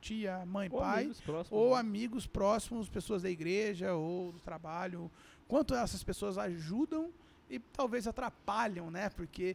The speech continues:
Speaker 1: se
Speaker 2: Pode
Speaker 1: tem
Speaker 2: ter
Speaker 1: uma
Speaker 2: também.
Speaker 1: coisa
Speaker 2: É.
Speaker 1: que a maternidade mostra pra gente, velho, é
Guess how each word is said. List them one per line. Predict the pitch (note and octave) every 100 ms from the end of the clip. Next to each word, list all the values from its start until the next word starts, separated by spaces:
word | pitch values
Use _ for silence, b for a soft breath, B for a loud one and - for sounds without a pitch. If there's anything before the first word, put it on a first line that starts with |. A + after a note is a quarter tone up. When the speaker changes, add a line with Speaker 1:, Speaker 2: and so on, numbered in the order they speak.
| B B
Speaker 1:
se |
Speaker 2:
Pode | - -
Speaker 1:
tem | A3 A3+
Speaker 2:
ter | -
Speaker 1:
uma | A#3+ G3
Speaker 2:
também. | F3 A3+ A3+
Speaker 1:
coisa | A#3 -
Speaker 2:
É. | - C#3+ C#3 C#3+ A3 D#3+ G3+ A#3+
Speaker 1:
que | - - F#3
a | F#3+
maternidade | G#3+ G#3 A3 G#3+ G3 G3+ G#3
mostra | G#3 F#3+ G3+ G#3+ G#3 G#3+
pra | G#3 G3+
gente, | F3 G#3 G#3 -
velho, | G3 G3+ G#3 G3+ G3+ G3+
é | G3